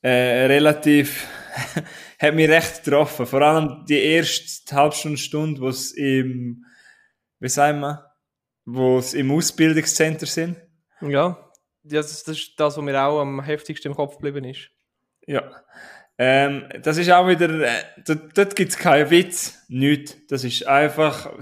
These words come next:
Speaker 1: die Wahrheit. Was, du wirst einfach, wird reingeworfen mit den Rekruten, du erfährst eigentlich nichts über die Backstory. Du bist drin, du siehst, wie die behandelt werden, wie,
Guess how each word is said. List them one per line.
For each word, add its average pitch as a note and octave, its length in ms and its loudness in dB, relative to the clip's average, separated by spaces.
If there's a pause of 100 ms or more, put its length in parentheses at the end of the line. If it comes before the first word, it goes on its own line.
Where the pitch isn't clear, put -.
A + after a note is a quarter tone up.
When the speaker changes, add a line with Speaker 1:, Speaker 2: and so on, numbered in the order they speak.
(220)
Speaker 1:
die A#2 100 -10
Wahrheit. D3 440 2 (300)
Was, C3+ 240 -6 (280)
du E3+ 80 -4
wirst F#3 180 4
einfach, E3+ 240 -2
wird E3+ 240 0
reingeworfen D#3+ 960 2
mit D#3+ 120 -2
den D#3 80 0
Rekruten, D3+ 520 -2
du D3+ 80 2
erfährst C#3+ 420 2
eigentlich C3+ 140 -6
nichts C#3+ 180 -4
über C3 80 -8
die C3 140 2
Backstory. D3+ 640 2 (420)
Du D3+ 80 -2
bist D3+ 180 4
drin, E3 180 4 (100)
du D#3 100 -2
siehst, D3 400 2
wie C#3+ 180 4 (540)
die C#3 100 4
behandelt D#3 560 2
werden, D#3+ 400 4
wie, C#3+ 120 4